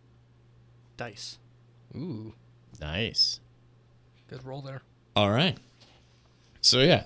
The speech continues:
Speaker 4: that was Off Topic. I look forward to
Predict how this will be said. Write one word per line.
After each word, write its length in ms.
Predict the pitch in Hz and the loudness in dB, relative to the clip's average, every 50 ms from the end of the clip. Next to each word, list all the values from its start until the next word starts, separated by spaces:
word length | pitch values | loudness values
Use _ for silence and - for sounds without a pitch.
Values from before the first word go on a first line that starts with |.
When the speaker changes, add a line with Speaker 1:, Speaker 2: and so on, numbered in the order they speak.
| - - | -4 -4
Speaker 4:
that 280 | 104 107 135 160 156 | 2 4 6 6 6
was 240 | 156 170 160 156 - | 6 6 6 6 6
Off 300 | - 127 143 147 147 - | 6 6 6 4 4 4
Topic. 480 | - 139 139 147 - - 110 117 - - | 4 4 4 4 4 2 0 0 0 0
I 260 | 113 113 113 113 117 | 2 2 4 4 4
look 200 | 120 123 127 - | 4 2 0 0
forward 360 | - 127 127 135 147 156 139 | 2 2 4 4 4 4 2
to 280 | 123 110 104 104 104 | 4 4 4 4 2